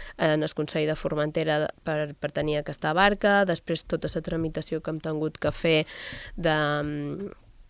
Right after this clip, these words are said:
amb Capitania Marítima per tenir tots els papers,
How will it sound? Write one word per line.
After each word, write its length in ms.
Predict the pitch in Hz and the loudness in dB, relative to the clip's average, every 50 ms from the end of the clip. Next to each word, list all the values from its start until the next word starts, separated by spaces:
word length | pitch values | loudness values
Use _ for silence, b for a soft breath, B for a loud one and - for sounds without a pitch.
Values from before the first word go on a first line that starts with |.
| _ _ - - - - | _ _ -14 -14 -4 0
amb 140 | 180 190 180 | 0 4 4
Capitania 540 | 180 165 - 160 - 156 160 165 165 160 | 4 2 2 2 2 2 4 4 4 4
Marítima 640 | 160 156 151 165 190 196 - 202 196 196 190 190 190 190 | 4 2 2 2 0 0 2 2 4 6 6 6 4 4
per 180 | - 170 160 | 2 0 0
tenir 360 | - 160 156 156 156 156 151 - | 2 0 0 0 0 0 0 -2
tots 240 | - 156 - - 151 | -2 -2 -2 -2 -4
els 100 | 151 - | -6 -4
papers, 800 | - 156 151 - - 147 151 151 151 151 151 - - - - | -4 -4 -4 -2 0 0 2 2 2 0 0 0 -2 -2 -4